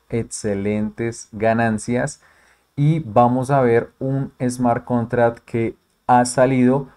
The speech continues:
muy similar al famosísimo Tron Chain, T R X Chain,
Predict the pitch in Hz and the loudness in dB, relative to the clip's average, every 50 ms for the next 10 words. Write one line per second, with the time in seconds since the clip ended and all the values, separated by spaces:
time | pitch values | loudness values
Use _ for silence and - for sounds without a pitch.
0 | _ _ _ _ - 117 123 139 143 143 147 147 151 151 - - 160 156 156 143 | _ _ _ _ -2 0 2 4 6 6 6 4 2 0 -2 -2 0 2 2 2
1 | 120 113 113 113 117 123 - - - 120 117 113 110 _ - 127 117 110 107 107 | 4 4 6 6 6 4 2 0 0 0 0 0 -2 _ 0 0 2 2 2 -2
2 | 107 - - 120 113 - - 127 131 131 127 120 104 - _ _ - 117 117 117 | -4 -4 -4 -6 -6 -4 -6 -4 -2 0 0 -2 -2 -4 _ _ -4 -2 -2 -2
3 | 117 120 120 120 - - 135 123 117 113 117 123 131 147 - _ _ _ _ _ | -2 -4 -8 -10 -8 -4 -2 -2 -2 -2 -4 -6 -6 -8 -12 _ _ _ _ _
4 | _ - 117 120 120 120 120 120 120 117 113 117 - - 113 - _ - 123 117 | _ 0 2 2 2 2 0 0 0 -2 -4 -6 -8 -12 -12 -12 _ -2 -2 0
5 | 113 120 127 127 - | 0 0 -2 -4 -6